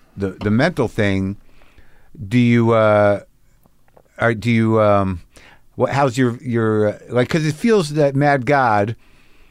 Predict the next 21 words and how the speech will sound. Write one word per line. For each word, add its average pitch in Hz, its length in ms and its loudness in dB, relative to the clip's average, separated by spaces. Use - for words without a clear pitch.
as 123 240 -2
funny 143 500 0
and, 113 320 -2
and 107 240 -2
dark 123 500 0
and, 101 300 -2
and, 98 460 -2
uh, 92 460 -2
uh, 92 400 -6
I 165 60 -2
just 202 200 0
like 165 200 0
all 117 180 2
the, 113 160 -6
that 110 200 -4
there's 113 220 -2
all 113 120 0
this, 104 280 -4
like, 101 240 -4
you 101 80 -2
know, 87 160 -2